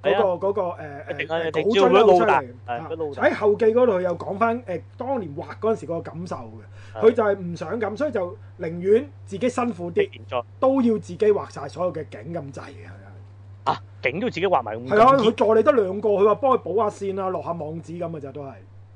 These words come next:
Speaker 1: 唔係啩？
Speaker 2: 係啊，
Speaker 1: 咁犀
Speaker 2: 所以你話幾勁啊，佢係。
Speaker 1: 係咯，真係好堅喎，咁樣。
Speaker 2: 因為個人，
Speaker 1: 即係呢啲
Speaker 2: 人係好多嘅，嗰，嗰個，嗰個畫，每一格都滿密炸炸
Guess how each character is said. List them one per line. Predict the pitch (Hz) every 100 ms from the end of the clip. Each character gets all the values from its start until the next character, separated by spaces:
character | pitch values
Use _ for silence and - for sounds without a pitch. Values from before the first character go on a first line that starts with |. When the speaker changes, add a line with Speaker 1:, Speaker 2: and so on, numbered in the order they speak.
| - - -
Speaker 1:
唔 | -
係 | 120
啩？ |
Speaker 2:
係 | 120 117 117 117 113 113 107 185
啊， |
Speaker 1:
咁 | 196
犀 | 165
Speaker 2:
所 | 277
以 | 233
你 | 202
話 | 185
幾 | 170 175 202
勁 | 156
啊， | 135 151
佢 | -
係。 | - - -
Speaker 1:
係 | 147
咯， | 220
真 | 226
係 | 202
好 | 196
堅 | 208 185
喎， |
咁 | 170 165
樣。 | 165
Speaker 2:
因 |
為 | 151
個 | 254
人， | 262
Speaker 1:
即 | 247
係 | -
呢 | 170 -
啲 | 214 240 -
Speaker 2:
人 | 202
係 | 220
好 | 208 190 240
多 | 302 269 277
嘅， | 247 196
嗰， | 196 247 -
嗰 | - 214
個， | 220 208
嗰 | 196 208
個 | 233 208 196 185
畫， | 151 208 185
每 | 233
一 |
格 | - 262 285
都 | 254
滿 | 202 170 -
密 | 190 160
炸 | 151
炸 | 135